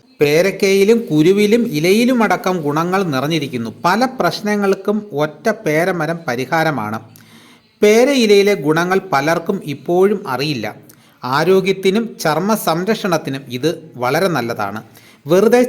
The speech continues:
ചവച്ചാലും ഇത് വളരെ നല്ലതാണ്. പേരയിലയിൽ നാരുകൾ അടങ്ങിയിട്ടുണ്ട്. അതായത് ഇത് കഴിക്കുന്നതിലൂടെ ദഹന വ്യവസ്ഥ ശരിയായി പ്രവർത്തിക്കുന്നു. മലബന്ധത്തിൻ്റെ പ്രശ്നമില്ല.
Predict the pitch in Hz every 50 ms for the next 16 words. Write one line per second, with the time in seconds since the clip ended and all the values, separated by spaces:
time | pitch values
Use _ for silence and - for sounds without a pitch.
0 | 247 180 165 170 165 170 180 170 165 175 185 170 - 139 139 139 170 190 190 -
1 | - - - - 131 131 139 147 156 160 151 123 117 117 131 113 107 104 107 113
2 | 127 120 - - - - _ _ _ _ _ _ _ - - _ _ _ - 190
3 | 190 202 226 240 262 254 220 208 202 202 208 202 185 165 156 151 156 170 180 196
4 | 202 190 185 - - 139 135 139 143 151 156 156 156 151 131 117 110 117 127 -
5 | - 139 123 127 143 147 151 160 165 160 208 202 - - 143 143 208 208 208 -
6 | 147 151 175 185 - - 233 220 220 214 185 185 170 147 139 139 147 139 123 113
7 | 143 139 - 180 185 196 208 196 175 156 151 151 156 - 165 156 - 151 143 151
8 | 180 190 185 175 180 180 185 - 131 123 127 123 - 131 117 - 135 131 131 139
9 | - - - - - - - - - 139 135 139 143 156 - 170 180 160 151 151
10 | - 156 143 139 156 180 196 - - 123 117 - - 165 160 143 117 113 123 135
11 | 139